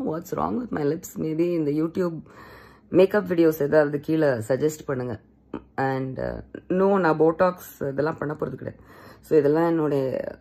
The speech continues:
ஏஜ் சுருக்கங்கள், which I really love. Um, மத்தபடி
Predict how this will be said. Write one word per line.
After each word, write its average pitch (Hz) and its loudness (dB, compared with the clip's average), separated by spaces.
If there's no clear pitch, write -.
ஏஜ் 165 0
சுருக்கங்கள், 139 -8
which 135 -8
I 127 -6
really 233 -8
love. - -6
Um, 160 2
மத்தபடி 233 -2